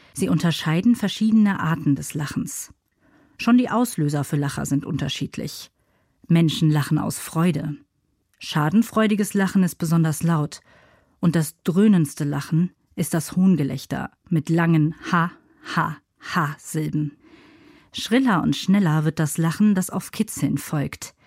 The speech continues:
Es ist die spontane Reaktion auf einen äußeren Reiz. Diese Reize können auch kognitiv ausgelöst werden.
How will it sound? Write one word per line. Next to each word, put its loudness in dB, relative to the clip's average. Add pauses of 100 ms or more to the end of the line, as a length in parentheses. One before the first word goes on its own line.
(520)
Es 0
ist -4
die 2
spontane 2
Reaktion 0
auf 0
einen 2
äußeren 2
Reiz. -4 (680)
Diese 4
Reize 0
können 4
auch -2
kognitiv 2
ausgelöst -4
werden. -2